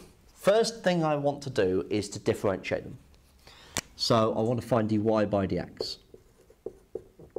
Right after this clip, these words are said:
So that will be, for this curve, this quadratic,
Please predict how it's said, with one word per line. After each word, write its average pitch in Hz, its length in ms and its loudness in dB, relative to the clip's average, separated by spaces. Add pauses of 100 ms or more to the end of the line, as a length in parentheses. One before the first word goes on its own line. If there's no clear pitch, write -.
(1160)
So 113 220 2
that 156 300 0
will 170 120 2
be, 131 300 0
for 107 140 -6
this 151 460 0
curve, 107 420 -2
this - 160 -2
quadratic, 101 680 -2